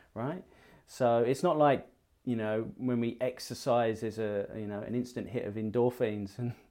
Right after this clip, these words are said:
<laughs> you know, feel-good chemicals. Meditation's not like that. So I guess for a lot of people, they don't get an instant benefit from it, so they don't,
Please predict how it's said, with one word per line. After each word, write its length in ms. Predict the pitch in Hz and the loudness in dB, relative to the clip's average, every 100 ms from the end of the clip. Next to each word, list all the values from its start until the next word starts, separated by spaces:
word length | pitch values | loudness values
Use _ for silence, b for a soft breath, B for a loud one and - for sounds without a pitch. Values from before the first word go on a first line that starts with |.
| B | B
<laughs> 280 | B B - | B B -2
you 80 | |
know, 220 | 123 117 131 | 0 2 0
feel-good 440 | - 147 151 127 | 6 6 6 2
chemicals. 640 | - 117 113 117 131 170 | 2 0 0 -2 -2 -2
Meditation's 720 | 143 139 139 156 147 143 135 127 | 0 2 2 4 2 2 -2 2
not 340 | 135 - - | 0 0 4
like 280 | 135 185 - | 6 6 6
that. 240 | 123 - | 2 4
So 120 | - | 4
I 60 | 120 | 4
guess 160 | 147 143 | 4 2
for 120 | 135 | 4
a 40 | |
lot 140 | 127 185 | 4 4
of 120 | - | 4
people, 460 | 127 123 117 120 B B B B | 2 4 2 0 B B B B
they 100 | 127 | 0
don't 160 | 135 127 | 0 2
get 180 | 131 - | 2 2
an 80 | 123 | 2
instant 460 | 147 - 135 120 b b - | 0 0 0 -2 b b 6
benefit 460 | 160 180 175 - | 8 8 6 0
from 200 | - 139 | 2 2
it, 140 | 131 - | 2 2
so 240 | 147 131 | 6 8
they 120 | 127 | 8
don't, 360 | 127 139 131 123 | 8 6 4 0